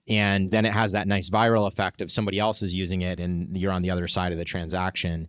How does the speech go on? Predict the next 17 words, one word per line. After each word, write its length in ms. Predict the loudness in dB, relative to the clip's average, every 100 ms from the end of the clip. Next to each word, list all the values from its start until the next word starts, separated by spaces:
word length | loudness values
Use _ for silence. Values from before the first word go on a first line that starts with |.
| -2
But 240 | 0 0 -4 _ -18 -12
a 300 | -8 -4 0
lot, 220 | 2 2
a 20 |
lot 180 | 4 4
of 60 | 4
bots 400 | 2 0 0 -2
right 160 | 0
now 220 | 0 0 2
obviously 500 | 0 -2 -2 0 0
are 100 | -2
on 220 | -4 -2
messenger 440 | -2 -2 -2 -2 -4
platforms 680 | -4 -6 -6 -6 -6 -8 -6
more 160 | -4
so 220 | -4 -6 -4
than, 320 | -4 -4